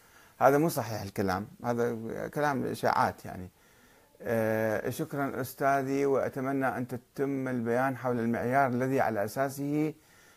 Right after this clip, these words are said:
نفرق بين الغث والسمين من الروايات، وما رأيك بالحديث يا علي إنك تسمع ما أسمع وترى ما أرى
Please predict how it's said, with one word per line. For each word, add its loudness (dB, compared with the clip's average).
نفرق 6
بين 4
الغث 0
والسمين 2
من 2
الروايات، 4
وما 8
رأيك 4
بالحديث -2
يا 6
علي 2
إنك -4
تسمع -4
ما 2
أسمع -2
وترى 2
ما 2
أرى 6